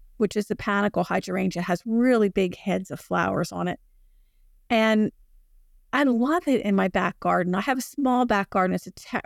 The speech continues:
terrace and patio area. It's crammed, crammed with plants. And that, when that blooms, I can s-, not only f-, smell the fragrance, because I love it. I can smell it comes through the, you know, the,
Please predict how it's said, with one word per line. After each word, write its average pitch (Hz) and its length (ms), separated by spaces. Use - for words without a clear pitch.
terrace 220 440
and 208 180
patio 196 460
area. 185 380
It's - 160
crammed, 262 520
crammed 208 420
with 190 220
plants. 190 400
And 220 220
that, 226 200
when 226 160
that 269 240
blooms, 214 640
I 233 460
can 214 540
s-, - 120
not 240 200
only 233 180
f-, - 160
smell 240 360
the 359 100
fragrance, 185 640
because 240 300
I 208 100
love 226 340
it. 233 200
I 214 80
can 208 180
smell 220 400
it - 100
comes 220 300
through 208 280
the, 196 140
you 208 80
know, 190 160
the, 202 220